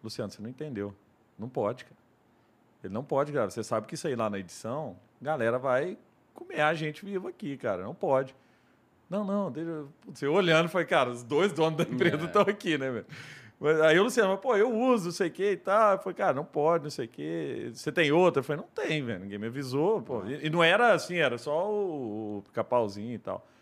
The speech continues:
Speaker 1: Aí chegou uma hora, ele falou assim, "Como é que chama esse programa aqui?" "Caldeirão." "Não, Caldeirão do Hulk."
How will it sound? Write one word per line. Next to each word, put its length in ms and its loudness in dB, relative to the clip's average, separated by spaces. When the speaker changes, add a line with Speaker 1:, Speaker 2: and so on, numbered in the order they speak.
Speaker 1:
Aí 120 2
chegou 220 0
uma 120 4
hora, 240 6
ele 100 -2
falou 120 -2
assim, 120 -8
"Como 120 -18
é 20 -20
que 80 -16
chama 160 -6
esse 100 -8
programa 380 -4
aqui?" 320 -12
"Caldeirão." 480 0
"Não, 220 0
Caldeirão 420 -4
do 120 -6
Hulk." 340 -6